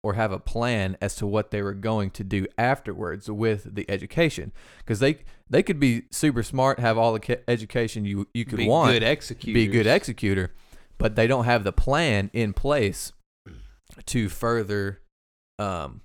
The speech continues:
Speaker 2: To get a vision
Speaker 1: to
Speaker 2: about
Speaker 1: get where they're trying to go.
Speaker 2: Yeah, like, and that, that's important to the, to the welfare and well-being of you, is to know what you want. Uh, so if you haven't planned, how are you going to know what you want?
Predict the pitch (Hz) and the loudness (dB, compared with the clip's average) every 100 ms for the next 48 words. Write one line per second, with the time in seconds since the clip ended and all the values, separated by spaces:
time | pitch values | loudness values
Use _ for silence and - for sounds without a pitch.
0 | _ - 143 180 165 139 156 147 143 143 | _ -18 -4 -2 -2 -2 -2 -2 -2 2
1 | 143 156 143 151 139 127 156 120 120 185 | 6 6 8 6 6 4 2 2 2 2
2 | 127 113 98 107 127 123 143 175 175 170 | 2 0 -8 -6 -6 -4 -4 -4 -2 -4
3 | 170 156 - 165 151 156 - 156 131 117 | -4 -6 -2 -2 -2 -6 -6 -4 -4 -4
4 | - 135 131 123 139 139 - 139 139 139 | -6 -4 -2 0 0 -2 -4 -2 0 0
5 | 127 123 135 139 139 135 107 - 107 107 | -2 -2 -2 0 0 -2 -4 -6 -8 -10
6 | 147 208 113 101 98 - - 113 110 95 | -8 -6 -4 -4 -8 -12 -10 -8 -8 -10
7 | 110 117 127 135 - 113 104 98 156 135 | -8 -2 0 0 -4 -8 -10 -6 -4 -4
8 | 101 - _ _ _ _ _ _ _ 113 | -6 -10 _ _ _ _ _ _ _ -6
9 | 104 - 120 123 131 151 143 127 - _ | -6 -4 -4 -4 -6 -4 -4 -4 -8 _
10 | - 110 135 170 127 131 127 143 147 139 | -6 -4 -2 -2 -2 -4 -2 -2 -2 -4
11 | 139 143 127 123 113 113 113 123 139 131 | -4 -4 -6 -8 -6 -6 -4 -4 -4 -6
12 | 127 117 107 156 196 - | -8 -10 -10 -10 -12 -18